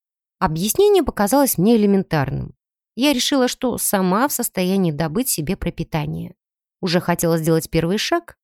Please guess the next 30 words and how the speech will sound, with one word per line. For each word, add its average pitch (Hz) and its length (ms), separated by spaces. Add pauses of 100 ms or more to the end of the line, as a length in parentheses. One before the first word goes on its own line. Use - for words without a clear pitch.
(220)
но 277 120
вдруг 359 260
вспомнила 311 520
предупреждение 220 840
Эрхана 190 440
о 185 40
том, 330 360
что - 240
мне 214 160
нельзя 208 340
выходить 196 480
одной. 185 560 (800)
Вчера 175 400
казалось, 320 440
что 208 300
он 208 200
на 202 100
самом 302 380
деле 196 240
за 160 120
меня 165 220
переживает. 156 640 (520)
Но 359 120
его 226 180
сегодняшнее 165 640
поведение 302 640
всё - 320
сказало 170 460
за 151 160
него. 143 400